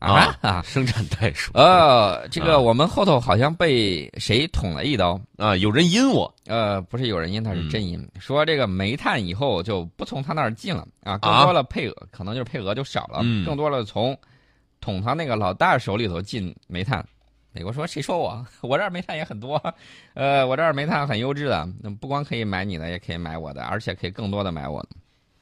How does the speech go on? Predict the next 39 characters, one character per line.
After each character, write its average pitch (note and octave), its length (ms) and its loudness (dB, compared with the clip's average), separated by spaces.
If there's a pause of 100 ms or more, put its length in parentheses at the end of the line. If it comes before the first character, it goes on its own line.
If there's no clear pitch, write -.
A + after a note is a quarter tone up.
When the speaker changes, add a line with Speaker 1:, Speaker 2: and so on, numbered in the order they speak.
(100)
Speaker 1:
嗯。 F2+ 300 -2
Speaker 2:
你 G#2 120 -10
说 B2 120 -6
你 C#3+ 220 -4
办 D3 320 -4
这 C#3+ 60 -10
叫 D3 180 -4
什 - 100 -10
么 G#2 80 -8
事 A3 140 -6
儿 F4+ 80 -4
嘛？ G#2 160 -8
Speaker 1:
对 D3+ 160 6
啊。 F2 260 4
Speaker 2:
当 G3+ 160 2
时 A3 120 -2
吆 G3+ 160 4
喝 G3+ 100 2
的 F3 80 4
声 F#3 140 -2
音 F#3 100 -2
那 F#3 60 -2
么 D#3+ 80 -2
大， D#3+ 120 4
最 C#3+ 140 0
后 C3+ 100 2
发 B2 140 2
现 A2 280 0
被 - 140 -4
老 F2 160 0
大 G2 140 0
给 E2 140 -4
出 - 160 -14
卖 E2 140 -6
了。 - 200 -18
哎， F2+ 100 -16
所 G#2 200 -10
以 C#3+ 40 -6
我 G2 240 -6